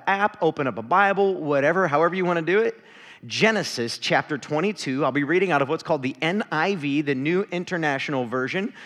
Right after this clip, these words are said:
You can read out of whatever version you have. It should be close enough to get there together. I don't normally just sit and read long texts without making comments. We'll see how I do. Here we go. Genesis chapter twenty-two,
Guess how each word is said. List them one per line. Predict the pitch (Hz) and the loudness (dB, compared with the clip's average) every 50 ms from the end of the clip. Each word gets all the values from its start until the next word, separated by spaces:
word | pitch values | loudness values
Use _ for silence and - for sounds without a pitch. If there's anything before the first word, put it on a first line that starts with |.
| - - _ | -20 -18 _
You | - 110 | -10 -8
can | - 123 117 | -6 -6 -4
read | 135 147 147 | 0 2 4
out | 147 147 151 | 4 4 4
of | 147 | 4
whatever | 151 156 156 160 | 2 2 2 2
version | 143 160 160 151 147 151 | 0 0 -2 -2 -2 -4
you | 143 143 | -2 0
have. | 151 160 185 | 2 2 2
It | 180 | 0
should | - 170 147 | -2 -4 -4
be | 139 | -4
close | - - - 135 156 175 185 175 - | -6 -6 -6 -2 -2 -2 -2 -2 -2
enough | 170 156 156 160 190 - - | -2 0 0 0 0 -2 -6
to | 156 | -6
get | 127 135 156 - - - - _ _ _ _ | -4 -4 -4 -4 -6 -12 -20 _ _ _ _
there | 139 135 147 151 151 | -4 -2 0 0 0
together. | 143 160 147 151 156 180 220 233 247 - - - - - - - - - - - - _ _ _ _ _ _ _ _ _ _ _ _ _ _ _ _ _ _ _ _ _ _ _ _ _ _ _ _ _ | -2 0 0 2 4 4 4 2 2 -2 -8 -18 -20 -20 -20 -20 -20 -20 -20 -20 -20 _ _ _ _ _ _ _ _ _ _ _ _ _ _ _ _ _ _ _ _ _ _ _ _ _ _ _ _ _
I | - 160 | 4 4
don't | 196 214 175 | 4 4 4
normally | 196 202 208 208 208 175 | 4 6 6 6 6 4
just | 202 202 - - | 4 2 2 2
sit | - 220 220 - - | 2 2 2 2 2
and | 185 170 160 151 143 160 | 2 2 2 2 2 0
read | 190 202 185 175 170 165 | 0 0 2 0 0 2
long | 156 156 165 165 165 165 165 165 - - | 4 4 4 4 2 0 -2 -2 -4 -10
texts | - - 180 165 147 - - - - 139 | -6 0 0 0 0 0 -8 -14 -8 -6
without | 151 143 143 156 151 156 | -2 2 2 2 2 0
making | 156 - 151 135 | -2 -2 -4 -6
comments. | - - - 165 156 131 113 104 101 95 - - - - - - - - - _ | -6 -2 0 0 2 2 0 -2 -4 -6 -10 -14 -16 -20 -20 -20 -20 -20 -10 _
We'll | 143 151 | -4 -4
see | - - 175 143 | -2 0 0 2
how | 139 139 127 | 2 4 4
I | 127 131 | 2 0
do. | 127 127 127 95 85 | 0 0 -2 -2 0
Here | 80 143 180 | 2 4 6
we | 202 220 | 6 8
go. | 208 147 101 - - - - - - _ _ _ _ _ _ _ _ _ _ _ _ - - _ _ _ - _ _ - - - 131 | 8 6 4 2 -4 -14 -20 -20 -20 _ _ _ _ _ _ _ _ _ _ _ _ -20 -20 _ _ _ -20 _ _ -18 -16 -14 -4
Genesis | 127 131 240 240 233 202 - 156 143 - | 4 6 6 8 8 6 4 0 -2 0
chapter | - 202 202 196 - 202 | 4 4 4 6 4 0
twenty-two, | 175 - 226 214 208 220 180 - 196 185 151 123 110 101 | 0 0 2 2 2 2 0 0 0 0 2 2 0 -4